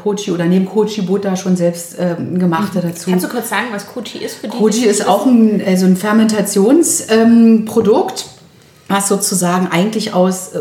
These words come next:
Speaker 1: ursprünglich, glaub ich, aus Reis oder
Speaker 2: Mhm.
Speaker 1: mit Reis hergestellt wird.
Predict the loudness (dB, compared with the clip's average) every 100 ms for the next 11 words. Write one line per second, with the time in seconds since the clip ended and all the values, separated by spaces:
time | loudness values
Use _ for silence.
0 | -6 -4 -4 -4 -4 -4 -4 -4 -2 -4
1 | -4 -4 -2 0 -2 -2 -4 -2 0 2
2 | 2 0 -2 -4 -4 -2 -2 -4 -4 -4
3 | -4